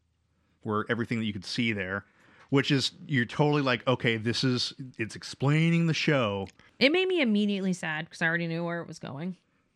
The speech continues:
Speaker 2: I was like, "Oh, man." So she, I, I mean, it, it happens, you know. So they're watching their show. Wanda's laughing. And then all of a sudden, a bomb explodes.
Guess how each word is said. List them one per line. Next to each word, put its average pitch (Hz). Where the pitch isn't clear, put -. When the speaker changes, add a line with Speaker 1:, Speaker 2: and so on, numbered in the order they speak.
Speaker 2:
I 185
was 180
like, 165
"Oh, 269
man." 233
So -
she, 180
I, 262
I 240
mean, 233
it, 214
it 202
happens, 170
you 170
know. 170
So 170
they're 180
watching 190
their 196
show. 175
Wanda's 180
laughing. 180
And 175
then 175
all 185
of 185
a 196
sudden, 226
a 240
bomb 269
explodes. 190